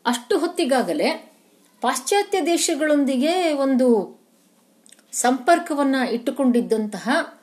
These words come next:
ನಮ್ಮ ದೇಶದ ಸಾಹಿತಿಗಳ ಮೇಲೂ ಅಲ್ಲಿಯ ವಾತಾವರಣದ ಪರಿಣಾಮ ಆಯ್ತು. ಹಾಗಾಗಿ ಆ ಪರಿಣಾಮದಿಂದಾಗಿ ಎಲ್ಲ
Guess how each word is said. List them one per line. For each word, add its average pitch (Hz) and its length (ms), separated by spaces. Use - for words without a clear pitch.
ನಮ್ಮ 254 400
ದೇಶದ 311 340
ಸಾಹಿತಿಗಳ 226 680
ಮೇಲೂ 180 720
ಅಲ್ಲಿಯ 339 500
ವಾತಾವರಣದ 202 760
ಪರಿಣಾಮ 240 840
ಆಯ್ತು. - 300
ಹಾಗಾಗಿ 247 880
ಆ 262 200
ಪರಿಣಾಮದಿಂದಾಗಿ 233 1500
ಎಲ್ಲ 320 300